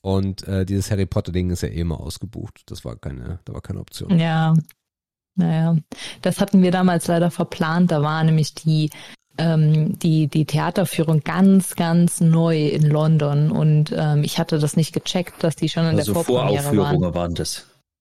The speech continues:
Speaker 2: Genau. Und deswegen haben wir da, wir hätten nur noch Karten, ich glaub, für die Teil zwei bekommen. Und dann haben wir aber gesagt, „Nee, dann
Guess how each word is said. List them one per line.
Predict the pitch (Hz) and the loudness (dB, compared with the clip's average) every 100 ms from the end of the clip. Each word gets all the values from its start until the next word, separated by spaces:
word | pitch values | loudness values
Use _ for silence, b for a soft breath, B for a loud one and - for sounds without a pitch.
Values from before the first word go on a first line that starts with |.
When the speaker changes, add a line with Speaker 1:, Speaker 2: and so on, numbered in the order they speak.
| _ | _
Speaker 2:
Genau. | - 170 156 156 - B B B - | 0 2 2 0 -2 B B B -4
Und | 151 | -2
deswegen | 156 - 165 156 | 0 0 0 2
haben | 160 156 | 2 2
wir | 160 | 0
da, | 151 165 B B | -4 -6 B B
wir | 160 | -2
hätten | 180 202 196 | 2 6 6
nur | 202 | 6
noch | 202 | 2
Karten, | - - 180 180 | -2 -2 0 2
ich | 180 - | 0 0
glaub, | 165 | -4
für | - 170 | -2 -4
die | 160 | -2
Teil | 156 - 165 151 | -4 -2 -2 -2
zwei | - 147 165 | -2 0 2
bekommen. | 170 - 190 185 | 0 0 0 2
Und | 175 | 4
dann | 151 | 4
haben | 160 | 4
wir | 165 | 2
aber | 156 147 | 2 0
gesagt, | 147 151 143 | -2 -4 -2
„Nee, | 151 156 156 | -2 0 0
dann | 143 143 | 0 0